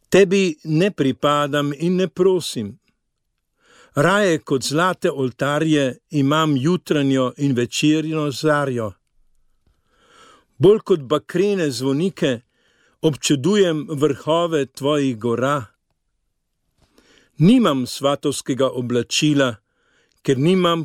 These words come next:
pokorne volje, ker mi srce ni vedno čisto, ker mi misel ni vselej pri tebi. A v ljubezni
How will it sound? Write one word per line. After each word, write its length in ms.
pokorne 600
volje, 540
ker 180
mi 140
srce 500
ni 240
vedno 300
čisto, 640
ker 160
mi 160
misel 640
ni 160
vselej 480
pri 180
tebi. 440
A 100
v 120
ljubezni 560